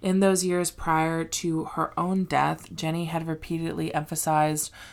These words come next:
"No blame should be placed upon either of her parents for placing her and Sylvia in the care of Gertrude," stating that all her parents had done was trust Gertrude's promise to actually care for them until their return to Indiana with the traveling carnival.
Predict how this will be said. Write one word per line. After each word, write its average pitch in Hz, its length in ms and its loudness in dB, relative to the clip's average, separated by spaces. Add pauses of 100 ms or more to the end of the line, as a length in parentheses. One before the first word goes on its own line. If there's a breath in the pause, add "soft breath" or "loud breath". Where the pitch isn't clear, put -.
(140 loud breath)
"No 170 260 2
blame 165 260 2
should 170 160 -2
be 160 160 2
placed 156 400 0
upon 156 340 0
either 156 200 2
of 170 120 -2
her 180 100 -6
parents 156 360 -2
for 160 80 -4
placing 151 420 -2
her 156 200 -4
and 165 160 -2
Sylvia 151 360 0
in 151 160 -6
the 151 60 -4
care 151 320 0
of 147 260 -4
Gertrude," 190 680 -4 (480 loud breath)
stating 180 320 2
that 180 180 2
all 165 200 4
her 190 160 0
parents 175 400 -2
had 170 120 -4
done 156 240 2
was 156 140 -2
trust - 340 -2
Gertrude's 151 480 -2
promise - 680 0
to - 240 -6
actually 196 600 6
care 175 300 0
for 156 200 -4
them 135 320 -2 (420 loud breath)
until 175 320 2
their 185 140 4
return 180 380 -2
to 165 100 -6
Indiana 151 440 0
with 147 140 -2
the 151 80 -4
traveling 143 460 -2
carnival. - 600 -6